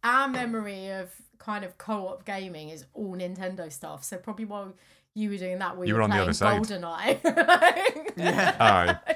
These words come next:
Speaker 1: <laughs>
Speaker 2: Well, I did,
Speaker 1: Yeah.
Speaker 2: I did play, I did play GoldenEye quite a bit, but it was, it was basically all, all of us had PlayStation, so the only place we could play GoldenEye, it was a bit later, so it was maybe when I was a teenager, and I was, like,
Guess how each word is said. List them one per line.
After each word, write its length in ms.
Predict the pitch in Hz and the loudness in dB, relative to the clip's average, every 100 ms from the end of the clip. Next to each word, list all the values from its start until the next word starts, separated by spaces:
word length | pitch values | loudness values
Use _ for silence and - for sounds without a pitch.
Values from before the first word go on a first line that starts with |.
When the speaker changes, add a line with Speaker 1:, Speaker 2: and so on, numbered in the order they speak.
| - | -2
Speaker 1:
<laughs> 120 | - | 6
Speaker 2:
Well, 100 | 139 | 8
I 80 | 131 | 8
did, 140 | 180 | 6
Speaker 1:
Yeah. 100 | 185 131 | 6 6
Speaker 2:
I 60 | |
did 200 | 131 156 | 6 4
play, 280 | - 170 131 - - | 2 2 2 2 2
I 60 | |
did 220 | 117 143 | 2 0
play 160 | - 139 | -2 -4
GoldenEye 600 | 120 131 135 101 95 85 | -2 -4 0 2 0 -2
quite 220 | - 98 | -4 -2
a 60 | 90 | 0
bit, 260 | 107 90 | 0 0
but 100 | 107 98 | 0 0
it 60 | |
was, 140 | 80 - | -2 -6
it 260 | 90 113 | -2 0
was 280 | 107 - - _ - _ - - - | 0 -2 -4 _ -20 _ -18 -8 0
basically 320 | 127 - 123 | 0 2 4
all, 360 | 117 131 98 - _ _ - | 4 4 -2 -8 _ _ -2
all 140 | 117 | 2
of 60 | 131 | 2
us 120 | 123 | 0
had 180 | 123 101 | -2 -4
PlayStation, 680 | - 120 - 87 80 87 82 | -2 -2 -2 -6 -6 -6 -4
so 440 | - 90 82 82 - _ _ _ _ _ _ _ _ - | -2 -2 -4 -6 -10 _ _ _ _ _ _ _ _ -10
the 60 | |
only 400 | 107 113 113 110 98 _ | -4 -2 0 -2 -4 _
place 420 | - 110 101 - - | -6 -2 -2 -4 -8
we 100 | 101 | -8
could 200 | - 87 | -8 -10
play 560 | - 98 95 92 87 85 - _ _ _ _ _ - | -8 -4 -2 -2 -4 -6 -10 _ _ _ _ _ -8
GoldenEye, 600 | 92 92 92 90 85 82 | -6 -4 -4 -2 -4 -8
it 380 | - _ _ - | -12 _ _ -8
was 120 | 98 | -4
a 20 | |
bit 160 | 107 120 | -2 0
later, 480 | 117 120 90 82 82 | 0 0 0 -2 -4
so 140 | - 92 | -8 -8
it 40 | |
was 80 | 95 | -4
maybe 240 | 104 104 | -4 -4
when 100 | 98 | -4
I 40 | 85 | -4
was 100 | 80 | -6
a 40 | |
teenager, 600 | - 101 90 80 85 82 85 | -6 -4 -4 -4 -6 -8 -8
and 80 | |
I 40 | 82 | -8
was, 320 | 82 - - _ _ | -8 -10 -14 _ _
like, 320 | 90 80 - | -10 -10 -12